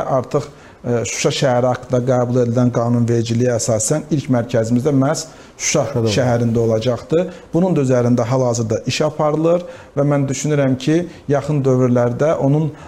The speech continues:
Speaker 1: artıq icrasına, əməli icrasına başlanacaqdır və dost mərkəzləri ilk mərkəz Şuşa olaraq, amma sonradan da Qarabağımızın hər bölgəsini əhatə edərək geniş bir şəbəkə şəklində vətəndaşlarımıza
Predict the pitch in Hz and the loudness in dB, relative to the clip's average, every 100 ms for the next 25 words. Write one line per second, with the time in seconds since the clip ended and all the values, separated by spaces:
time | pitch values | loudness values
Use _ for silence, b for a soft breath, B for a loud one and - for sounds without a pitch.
0 | - 127 123 156 - 127 131 123 117 123 | -4 -2 -2 -4 -2 0 2 2 0 0
1 | 117 123 127 127 135 120 113 110 - 120 | 0 2 2 2 2 2 0 0 0 0
2 | 101 - - 123 120 120 117 113 131 127 | -2 -10 -6 -4 -2 0 0 0 -2 -2
3 | - 185 185 B B 135 135 170 170 156 | 0 -2 -2 B B -2 0 0 -2 0
4 | 139 127 135 120 123 127 143 175 190 B | -2 0 -2 0 0 2 2 0 -2 B
5 | - 214 190 147 123 117 123 107 - - | -4 -2 0 0 -2 0 -2 -2 -6 -4
6 | 156 156 165 170 175 147 143 139 147 143 | 0 2 2 0 0 -2 -2 -2 0 0
7 | 139 156 143 143 170 175 B - 139 147 | 0 0 2 2 0 -4 B -2 0 2
8 | 135 127 123 117 139 156 180 B - 190 | 0 0 -2 -2 -2 -2 -4 B -2 0
9 | 202 156 143 131 127 113 127 127 127 120 | 2 0 0 0 0 0 -2 0 0 0
10 | - 127 135 160 139 147 139 135 - 131 | 0 0 2 0 0 -2 -2 -6 -2 0
11 | 123 131 127 117 - 123 143 139 127 120 | 0 -2 -2 -2 0 0 2 2 2 0
12 | 117 - 117 120 | 0 0 -2 -2